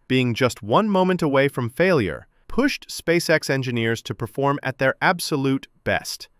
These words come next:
After securing some early nasa resupply contracts,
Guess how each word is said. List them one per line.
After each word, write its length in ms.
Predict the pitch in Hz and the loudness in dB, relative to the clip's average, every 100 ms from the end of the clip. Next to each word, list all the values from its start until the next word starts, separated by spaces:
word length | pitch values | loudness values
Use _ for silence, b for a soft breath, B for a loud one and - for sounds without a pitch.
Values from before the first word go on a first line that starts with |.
| _ _ | _ _
After 240 | 127 - | -2 0
securing 540 | 127 127 - 190 208 190 | -4 -6 -2 0 2 0
some 220 | 147 123 | -2 -2
early 320 | 131 151 160 151 | 2 2 2 2
nasa 440 | 123 131 - 131 | 2 2 2 0
resupply 560 | 117 120 117 - 123 117 | 0 -2 -4 2 2 2
contracts, 720 | 95 87 - 85 85 - | -4 -6 -4 -4 -6 -12